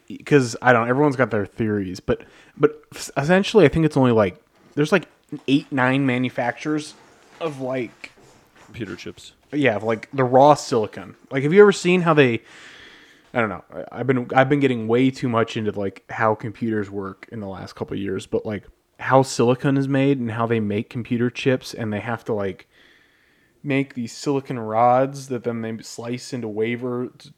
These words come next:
Speaker 1: make computer chips. And I think it's, there's only, like, there used to be all these manufacturers in the United States.
Speaker 2: I figured it up. I, I looked it up. I figured it out.
Speaker 1: For which part?
Speaker 2: Why there's a ch-, what's causing the chip shortage.
Speaker 1: Okay.
Speaker 2: It says,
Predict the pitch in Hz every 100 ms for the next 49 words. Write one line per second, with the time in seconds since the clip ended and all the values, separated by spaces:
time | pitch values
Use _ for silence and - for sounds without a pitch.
0 | - 127 120 - _ _ _ _ 113 -
1 | 120 127 - 151 151 - _ - - _
2 | _ - 123 123 147 131 - 135 123 120
3 | 107 95 - - - _ _ _ _ _
4 | _ _ _ _ _ 135 135 156 - 143
5 | 135 123 127 131 127 120 117 120 110 113
6 | 107 123 104 117 110 110 110 101 - 117
7 | 104 98 - - - _ 123 - 139 123
8 | 123 123 120 117 - 117 117 123 110 110
9 | 110 107 - - 113 113 107 104 104 104
10 | _ _ _ _ - 113 - 120 98 -
11 | _ _ _ _ _ _ 131 117 113 113
12 | 110 110 - - 117 - 123 113 110 107
13 | 104 113 101 - 107 110 95 - _ _
14 | _ _ _ _ _ _ _ _ _ _
15 | _ - 107 - 110 107 104 -